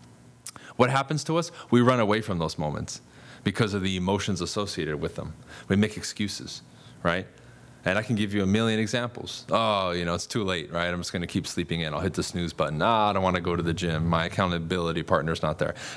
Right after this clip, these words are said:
Ah, I don't wanna make the calls, they're uncomfortable. Well, I don't wanna sign up for the coaching," right? All these things. When you know in your heart of hearts you wanna do 'em and you don't do 'em.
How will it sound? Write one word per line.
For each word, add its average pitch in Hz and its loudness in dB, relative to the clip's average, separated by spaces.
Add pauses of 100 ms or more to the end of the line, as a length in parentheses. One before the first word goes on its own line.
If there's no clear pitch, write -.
Ah, 135 6
I 131 4
don't 123 2
wanna 107 2
make 98 0
the 95 -4
calls, 87 2
they're 85 0
uncomfortable. 82 0 (220)
Well, 139 10
I 127 6
don't 117 4
wanna 113 4
sign 101 -2
up 98 -2
for 90 -4
the 90 0
coaching," 82 0 (140)
right? 85 0 (300)
All 220 8
these 220 0
things. 139 -6 (220)
When 107 4
you 160 6
know 254 6
in 123 6
your 123 6
heart 160 6
of 147 2
hearts 156 6
you 135 0
wanna 127 2
do 127 4
'em 151 4
and 107 4
you 107 2
don't 98 0
do 95 2
'em. 80 0